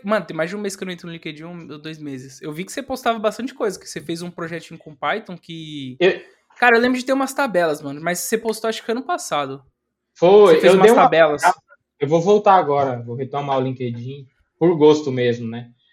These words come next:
Speaker 2: Eu tinha dado uma parada, mas que eu tava focando em algum, nos estudos, tanto na, focando na, em a-, em me aperfeiçoar agora na, na empresa que eu tô, né? Que eu entrei no final do ano passado,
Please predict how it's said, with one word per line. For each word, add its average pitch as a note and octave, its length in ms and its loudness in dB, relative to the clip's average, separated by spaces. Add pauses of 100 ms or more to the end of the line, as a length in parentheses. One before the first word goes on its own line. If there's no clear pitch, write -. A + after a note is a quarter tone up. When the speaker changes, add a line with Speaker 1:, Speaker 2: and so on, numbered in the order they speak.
(160)
Speaker 2:
Eu B2+ 120 -4
tinha D3+ 160 0
dado D#3+ 220 4
uma D#3 100 2
parada, D3 320 4
mas C#3+ 180 -2
que - 80 -8
eu D3+ 60 -2
tava D3+ 440 2 (160)
focando C#3+ 460 0
em C3+ 80 -6
algum, B2+ 380 -12 (460)
nos A#2+ 200 -8
estudos, A#2+ 480 -8
tanto E3 300 0
na, C3 480 -4 (260)
focando C3 380 -8
na, A#2+ 520 -4 (600)
em B2+ 240 -6
a-, A#2+ 300 -2
em B2 420 -6
me C3 80 2
aperfeiçoar C#3+ 960 2
agora B2+ 400 2
na, G#2+ 320 -6 (500)
na A#2 100 -2
empresa A#2 320 -4
que A#2 60 -6
eu A#2+ 80 -2
tô, D3+ 240 4
né? F#3+ 240 -2
Que C3 60 -6
eu B2 60 -2
entrei A#2+ 280 -4
no A2+ 80 -2
final A#2 240 -8
do A#2 80 -6
ano A2+ 80 -6
passado, C3 480 -2